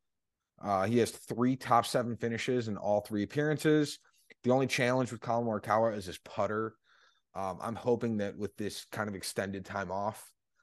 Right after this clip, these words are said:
that he can at least make it look decent. But again, even when he hasn't always had the perfect putter here, he's always been able to at least play decent. Um, r-, really, there's a lot of great options in this range.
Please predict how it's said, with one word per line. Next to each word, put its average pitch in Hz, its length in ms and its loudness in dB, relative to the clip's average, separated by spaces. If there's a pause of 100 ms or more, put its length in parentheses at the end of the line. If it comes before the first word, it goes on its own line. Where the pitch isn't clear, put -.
(160)
that 87 320 -6
he 95 460 -6 (420)
can 110 120 -6
at 98 120 -8
least 101 280 -6 (200)
make 101 260 -2
it 92 60 -8
look 98 180 -8
decent. 123 560 -4 (560)
But 120 100 2
again, 107 220 2
even 98 180 -2
when 110 120 0
he 104 60 -2
hasn't 101 260 -2
always 95 180 0
had 95 160 -2
the 82 60 -6
perfect 92 360 -6
putter 90 300 0
here, 85 260 -2
he's 90 140 0
always 87 200 2
been 95 120 -2
able 87 220 2
to 98 40 -10 (440)
at 110 100 -2
least 95 240 2
play 92 160 2
decent. 87 460 -4 (560)
Um, 110 580 8 (1500)
r-, 147 200 2
really, 151 400 12
there's 123 220 8
a 131 40 10
lot 113 240 10
of 107 80 4
great 107 260 4
options 92 440 0
in 104 100 -4
this 104 160 -2
range. 113 420 2